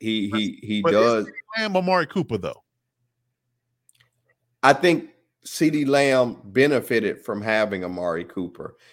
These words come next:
Speaker 1: It's
Speaker 2: Oh.
Speaker 1: not gonna be the
Speaker 2: Oh.
Speaker 1: same.
Speaker 2: Oh, this is the Juju Smith-Schuster, Antonio Brown situation.
Speaker 1: One hundred percent. It's not
Speaker 2: Okay.
Speaker 1: gonna be the same with Mac, Michael Gallup coming back off, uh,
Speaker 2: A C L.
Speaker 1: A C L.
Speaker 2: Yep.
Speaker 1: You don't have Cedric Wilson anymore.
Speaker 2: Nope.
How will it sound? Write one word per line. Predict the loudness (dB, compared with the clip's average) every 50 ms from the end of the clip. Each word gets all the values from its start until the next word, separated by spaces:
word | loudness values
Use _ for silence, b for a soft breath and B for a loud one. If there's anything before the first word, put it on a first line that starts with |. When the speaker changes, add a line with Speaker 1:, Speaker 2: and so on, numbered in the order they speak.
| b b
Speaker 1:
It's | 2 2 2
Speaker 2:
Oh. | 4 4
Speaker 1:
not | 4 4 4 4 2
gonna | 0 0 0 0
be | 0 0 -2
the | -2 -2 0
Speaker 2:
Oh. | 2
Speaker 1:
same. | 4 4 4 4 2 -2 -4 -6 -10 -14 _ _ _ _ -4
Speaker 2:
Oh, | -2 -2 0 -2
this | -2 -2
is | -4 -2 -2
the | -2
Juju | -2 -2 -2 -2 -2
Smith-Schuster, | -4 -4 -4 -4 -4 -2 -2 -4 -2 -2 -2 0
Antonio | 0 -2 -2 -2 -2 -2 0
Brown | 0 0 0 0 -2
situation. | -4 -4 -2 -2 -2 -2 -4 -10 _ _ -12
Speaker 1:
One | -4 0 2 2 2
hundred | 2 0 0 -2 -4 -6
percent. | -6 -6 -2 -2 -2 -2 -4 -8 _ -4
It's | -4 -4 -2 -2
not | 0 2 2 2 0
Speaker 2:
Okay. | 0
Speaker 1:
gonna | -2 0 0 0
be | -2 -4 -4
the | -4 -6
same | -2 0 0 0 0 0 -2 -2 -4
with | -4 -4
Mac, | -2 -2 0 -2 -2 -4 -6 -10
Michael | -4 -2 -2 -2 -2 -4 -6 -4
Gallup | -2 -2 -2 0 -2 -2 -4 -8 -8
coming | -6 -6 -4 -4 -4 -2
back | -2 0 0 -2 -2 -6 -8 -4
off, | 0 0 0 0 -2 -6 -10 -20 -20 _ _ _ _ _ _ _ _ -4
uh, | -2
Speaker 2:
A | -2 -2
C | -4 -2 -2
L. | -2 0 0
Speaker 1:
A | 0 0 -2
C | -2 -6 -6 -4 -2 -2
L. | -2 -2 -4 -6 -10 -12 -16 b b
Speaker 2:
Yep. | -6 -6 -4 -2
Speaker 1:
You | -2 -2
don't | 2 4 4 6 6 4 4
have | 4 4 4 4 4
Cedric | 0 0 0 0 0 -6 -6 -4
Wilson | 0 0 0 0 -2 -4 -6 -6
anymore. | -4 -6 -6 -6 -6 -6 -4 -4 -4 -6 -8 _ _ _ -6
Speaker 2:
Nope. | -6 -6 -6